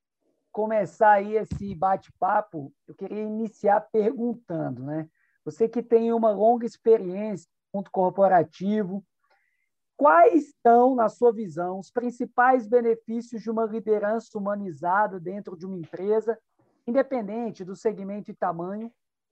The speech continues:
e quais são os pontos de atenção que nós precisamos considerar ao querer alterar o estilo de liderança que já existe dentro de uma empresa?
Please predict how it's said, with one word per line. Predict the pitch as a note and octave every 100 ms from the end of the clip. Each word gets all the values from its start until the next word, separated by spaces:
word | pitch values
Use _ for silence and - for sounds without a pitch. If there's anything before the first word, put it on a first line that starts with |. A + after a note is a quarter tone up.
| -
e |
quais | C4 - D4+ C#4+ -
são | C#4 C#4
os | -
pontos | - D4+ D#4+ C4+
de | C4
atenção | C4 B3+ G#3+ D#3 - A3+ G#3
que | D#3+ A3+
nós | G#3 A3+ C#4+ C#4
precisamos | B3+ A#3 A#3+ A3+ A3+
considerar | _ A3+ G#3 A#3+ G3+ F#3+ G3 G#3+ - -
ao | A#3 B3
querer | - A#3+ A3 A#3+ B3+
alterar | B3 A#3+ A#3 G3+ G3+ A3
o | A#3
estilo | G3+ _ B3 C4 A#3+
de | B3
liderança | A#3 A3 A3+ F#3+ G#3 A3 - B3 _ _ _
que | A3+
já | A3+ A#3+
existe | F#3+ G3 A#3 - G#3+
dentro | G#3+ A3 A3+
de | F#3+
uma | G#3
empresa? | G3+ - E3+ C3